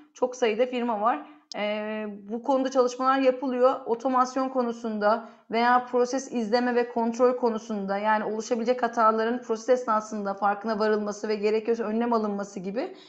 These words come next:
çalışmalar yapılıyor. Özellikle Avrupa'da şu an, e, Avrupa proje, Avrupa Komisyonu'nun projelerinde daha çok buraya aslında önem veriliyor. Yani evet, çok güzel prosesler ama artık biz bunu seri hale getirip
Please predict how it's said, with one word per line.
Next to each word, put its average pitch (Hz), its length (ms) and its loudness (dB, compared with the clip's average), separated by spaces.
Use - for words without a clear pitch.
çalışmalar 254 540 4
yapılıyor. 233 520 4
Özellikle 269 380 4
Avrupa'da 269 600 6
şu - 160 -2
an, 269 320 4
e, 233 360 0
Avrupa 247 440 2
proje, 240 340 -2
Avrupa 233 280 4
Komisyonu'nun 233 540 0
projelerinde 233 640 0
daha 262 240 10
çok 302 280 -4
buraya 262 280 8
aslında 190 500 0
önem 180 280 -4
veriliyor. 175 280 -4
Yani 226 360 2
evet, 240 260 2
çok 254 220 4
güzel 208 240 0
prosesler 196 640 -2
ama 269 260 8
artık 269 280 4
biz 240 180 -4
bunu 269 120 0
seri 269 400 -2
hale 247 280 6
getirip 233 540 -4